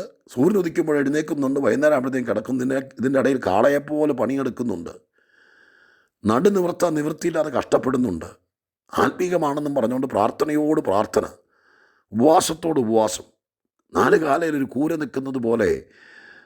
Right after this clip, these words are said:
നാല് പേരടങ്ങുന്നൊരു കുടുംബം അവിടെയുണ്ട്. എന്ത് പറയുന്നു?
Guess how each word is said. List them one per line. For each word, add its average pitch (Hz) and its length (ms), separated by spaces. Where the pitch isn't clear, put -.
നാല് 123 220
പേരടങ്ങുന്നൊരു 143 600
കുടുംബം 190 380
അവിടെയുണ്ട്. 110 420
എന്ത് 170 320
പറയുന്നു? 95 460